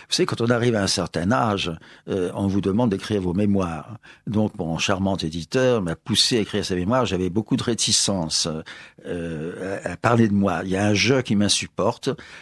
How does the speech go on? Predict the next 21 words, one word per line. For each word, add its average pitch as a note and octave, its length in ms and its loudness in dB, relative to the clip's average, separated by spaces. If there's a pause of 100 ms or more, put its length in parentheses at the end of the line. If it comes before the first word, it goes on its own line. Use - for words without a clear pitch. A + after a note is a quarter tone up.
(180)
et A2 160 0
d'autant A#2+ 380 0
qu'on - 180 0
est, G#2+ 240 2
et F#2+ 60 0
surtout F#2 340 -4
de E2 60 -6
maintenant, F2+ 320 -2
on C3 40 4
est G#2 140 0
abreuvé A2+ 580 2
de F#2+ 80 0
plus F2 220 -2
en F2 120 -2
plus D3 200 -2
de, F#2+ 180 0
de, E2+ 220 -2
de, E2 200 -4
de F2 200 -4
gens A#2 180 0
qui, G2 280 -4